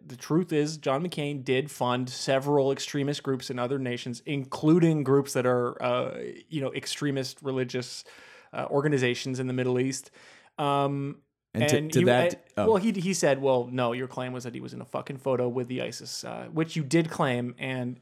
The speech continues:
Speaker 1: you know, I apologize to everybody who listens. I try to, I try to fact check Jake. The, the thing with Jake is, let me tell you how this goes. I make a Google document. Travis,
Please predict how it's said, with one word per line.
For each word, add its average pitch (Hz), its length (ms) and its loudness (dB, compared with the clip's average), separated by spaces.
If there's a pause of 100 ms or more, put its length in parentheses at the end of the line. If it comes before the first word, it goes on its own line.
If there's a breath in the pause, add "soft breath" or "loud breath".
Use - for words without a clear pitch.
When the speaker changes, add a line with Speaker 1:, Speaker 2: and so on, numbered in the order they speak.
(100)
Speaker 1:
you 143 160 -6
know, 131 160 -2
I 131 160 0
apologize 143 440 2
to 147 80 -2
everybody 131 260 0
who 131 100 -2
listens. 127 380 -4
I 151 120 2
try 208 500 2
to, 233 240 -6 (480)
I 180 140 4
try 220 340 4
to 302 100 2
fact 226 300 0
check 214 280 0
Jake. 190 260 2
The, 175 60 -2
the 170 200 -2
thing 254 200 2
with 254 120 4
Jake 208 240 6
is, 160 160 2 (360 loud breath)
let 208 40 2
me 214 80 8
tell 214 120 6
you 180 140 8
how 170 120 2
this 160 180 2
goes. 113 400 2 (160)
I 123 200 0
make 175 260 0
a 190 60 6
Google 160 360 2
document. 131 600 0 (380 soft breath)
Travis, 156 640 2